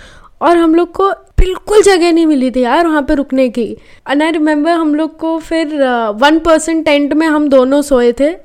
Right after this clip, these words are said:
वही मिला हमको, वही हो पाया रेंट। और बहुत ही, um, मतलब, अलग ही एक्सपीरियंस था, बहुत अलग एक्सपीरियंस था। हम लोग, uh,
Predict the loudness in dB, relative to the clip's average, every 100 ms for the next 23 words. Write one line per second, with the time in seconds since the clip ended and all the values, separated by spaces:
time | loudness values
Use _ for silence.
0 | -14 -2 2 4 4 4 4 2 0 0
1 | -2 -2 -14 -6 -2 2 2 0 -2 -2
2 | -2 -2 -2 -2 -4 -6 -10 -16 -20 -20
3 | -20 -20 -8 -2 -2 -2 -6 _ -6 0
4 | 2 2 2 2 2 -4 _ _ -4 -2
5 | -2 -4 -6 _ _ -12 -12 -12 -20 -8
6 | -2 0 2 2 2 4 4 2 0 2
7 | 2 2 0 -2 -2 -4 0 0 2 0
8 | -2 -4 -6 -8 -6 -8 -6 -4 -2 -2
9 | -2 -2 -4 -4